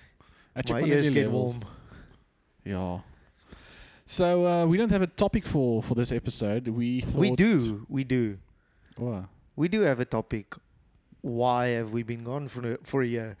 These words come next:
Speaker 1: Yes,
Speaker 2: That's
Speaker 1: that's
Speaker 2: basically the
Speaker 1: technically
Speaker 2: topic.
Speaker 1: Yes.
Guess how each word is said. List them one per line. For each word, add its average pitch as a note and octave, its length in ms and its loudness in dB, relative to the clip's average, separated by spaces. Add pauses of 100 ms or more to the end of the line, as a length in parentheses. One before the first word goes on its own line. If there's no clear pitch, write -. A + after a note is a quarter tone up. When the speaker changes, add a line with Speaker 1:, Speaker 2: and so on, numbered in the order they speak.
(200)
Speaker 1:
Yes, C3+ 360 2
Speaker 2:
That's C#3 300 2
Speaker 1:
that's - 20 4
Speaker 2:
basically E3 540 4
the D3 120 4
Speaker 1:
technically C3 60 -2
Speaker 2:
topic. D3+ 420 2
Speaker 1:
Yes. C3 560 0